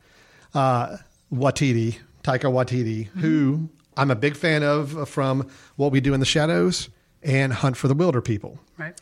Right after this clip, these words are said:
Speaker 1: That's the only two films of his I've seen. I know you've seen one or one other, I
Speaker 2: I've
Speaker 1: believe.
Speaker 2: seen two other ones,
Speaker 1: Two.
Speaker 2: Boy and, uh,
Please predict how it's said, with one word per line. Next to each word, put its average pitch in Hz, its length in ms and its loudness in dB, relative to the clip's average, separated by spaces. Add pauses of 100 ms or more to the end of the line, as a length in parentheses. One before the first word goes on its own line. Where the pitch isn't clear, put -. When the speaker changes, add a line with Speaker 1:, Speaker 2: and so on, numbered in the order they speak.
(540)
Speaker 1:
That's 135 160 0
the 165 60 4
only 190 120 2
two 196 140 0
films 185 300 0
of 147 60 0
his 170 160 0
I've 160 140 0
seen. 180 260 -2
I 135 60 2
know 139 120 2
you've 151 200 2
seen 151 240 2
one 139 160 2
or 131 60 2
one 143 340 0
other, 143 260 2
I 170 160 0
Speaker 2:
I've - 80 0
Speaker 1:
believe. - 120 2
Speaker 2:
seen 202 180 2
two 233 240 -2
other 190 160 -2
ones, 151 220 -8
Speaker 1:
Two. 156 80 -10
Speaker 2:
Boy 190 420 2
and, 165 260 -2
uh, 156 260 -2